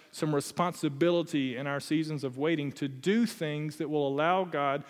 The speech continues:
to develop us and mature us and grow us into who he wants us to be so that we can receive God's promise and the fulfillment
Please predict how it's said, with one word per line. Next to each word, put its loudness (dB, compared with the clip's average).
to 0
develop 2
us 2
and -2
mature 0
us 0
and -4
grow 2
us 0
into -2
who 4
he 4
wants -2
us -8
to -4
be 2
so 0
that 2
we 2
can -4
receive 0
God's -2
promise -6
and -4
the -12
fulfillment 0